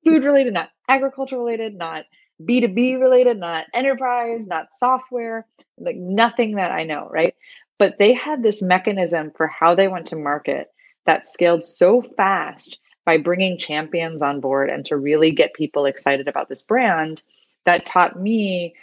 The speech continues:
how we could almost do the same. And, like, they don't have to be exclusive. You don't have to have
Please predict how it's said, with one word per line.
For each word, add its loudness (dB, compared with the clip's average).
how 0
we 2
could 0
almost -6
do -2
the -4
same. -8
And, -8
like, 0
they 6
don't 2
have -4
to -2
be 2
exclusive. -2
You 2
don't -4
have 0
to -6
have -6